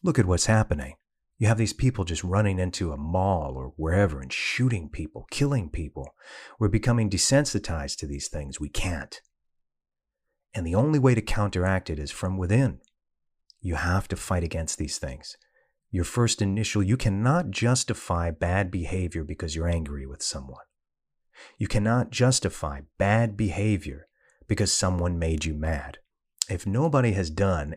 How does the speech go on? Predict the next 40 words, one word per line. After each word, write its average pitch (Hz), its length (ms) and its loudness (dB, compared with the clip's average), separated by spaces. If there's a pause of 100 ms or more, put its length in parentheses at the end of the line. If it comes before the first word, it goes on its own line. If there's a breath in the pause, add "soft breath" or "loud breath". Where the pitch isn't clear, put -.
anything 127 540 0
ultimately 82 640 -4
that 87 320 -4
destructive 107 720 -2
to 78 140 -6
you 76 260 -4
and 80 80 -6
is, 78 280 -6
isn't 117 420 0
doing 104 400 6
it, - 160 -14 (460 soft breath)
you 82 100 -6
need 98 240 -4
to - 120 -8 (140)
back 92 320 0
down 73 440 -6 (120)
and 85 120 -8
you 76 80 -8
need 85 220 -4
to 85 80 -6
go 98 300 2
in 82 80 0
the 73 120 -6
other 73 180 -6
direction, 85 640 -4 (440)
because 101 300 -2
now 104 240 6
we're 104 180 4
just 87 240 -2
taking 82 340 -4
the 78 60 -8
bait 78 320 -4 (640)
and 92 120 -2
we're 92 160 2
lowering 101 520 2
ourselves. 67 580 -8
We're 82 100 -6
not 98 180 2
elevating 82 560 2
anything 80 500 -6